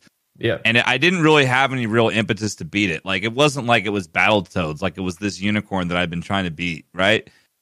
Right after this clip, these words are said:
Speaker 2: Like, Batman, I don't really give a shit about if I beat it or not. But the pride, prideful part of me is like, "Are you gonna let this fucking N E S game just beat your ass?"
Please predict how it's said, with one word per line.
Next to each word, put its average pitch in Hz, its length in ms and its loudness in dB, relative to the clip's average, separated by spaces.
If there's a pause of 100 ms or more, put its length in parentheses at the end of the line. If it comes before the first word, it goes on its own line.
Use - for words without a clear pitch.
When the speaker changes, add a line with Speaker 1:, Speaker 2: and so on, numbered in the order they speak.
Speaker 2:
Like, 95 140 -4
Batman, 127 340 2
I 117 80 4
don't 123 100 2
really 107 140 2
give 95 220 -2
a 90 40 -4
shit 110 240 -4
about 120 400 2
if 107 120 -12
I 107 80 2
beat 120 240 -4
it 120 60 0
or 101 100 0
not. 120 340 0 (1160)
But 113 240 -2 (180)
the 110 80 -12
pride, 143 540 0 (100)
prideful 143 400 -2
part 120 240 2
of 110 80 -2
me 110 140 0
is 101 160 -4
like, 87 340 -4 (140)
"Are 101 80 -18
you 98 80 -18
gonna 135 140 -4
let 120 160 -2
this 113 180 -12
fucking 110 480 -14
N 98 100 -4
E 87 140 -4
S 98 160 -8
game 117 240 -6
just 101 180 -8 (140)
beat 98 280 -10
your 78 140 -6
ass?" 87 580 -8